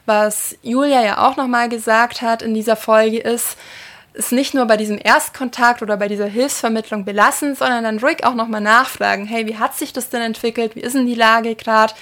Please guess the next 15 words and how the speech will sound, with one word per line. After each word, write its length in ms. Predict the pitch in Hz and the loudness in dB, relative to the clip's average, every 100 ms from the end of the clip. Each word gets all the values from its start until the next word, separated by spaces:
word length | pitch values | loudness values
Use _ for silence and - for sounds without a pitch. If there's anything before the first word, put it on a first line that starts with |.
| - - | -20 -10
Wie 80 | 214 | -4
kommst 320 | 226 214 - | -2 -2 -4
du 40 | |
mit 160 | 202 202 | -6 -2
dem 140 | 277 | 0
und 140 | 269 240 | 2 0
dem 160 | 240 | 0
Angebot 520 | - 226 226 226 226 | 0 0 0 -2 -4
zurecht? 680 | - 214 214 214 214 - - | -4 2 2 2 -2 -12 -14
Könnten 320 | - 226 220 | -4 -2 0
wir 80 | 240 | -2
dich 160 | 262 247 | -2 -4
noch 100 | 226 | -4
irgendwie 300 | 220 220 214 | -4 -4 -4
unterstützen? 880 | 208 208 - 294 294 - 262 262 | -8 -8 -4 -6 -6 -6 -4 -4